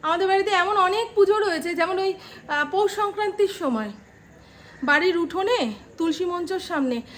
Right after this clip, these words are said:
একখানা অশ্বত্থ গাছের ডাল পুঁতে, তারপরে নতুন গুড়, নতুন চাল দিয়ে পায়েস হবে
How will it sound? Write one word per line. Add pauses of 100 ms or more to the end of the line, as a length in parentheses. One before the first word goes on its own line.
(140)
একখানা
অশ্বত্থ
গাছের
ডাল
পুঁতে, (320)
তারপরে
নতুন
গুড়, (360)
নতুন
চাল
দিয়ে
পায়েস
হবে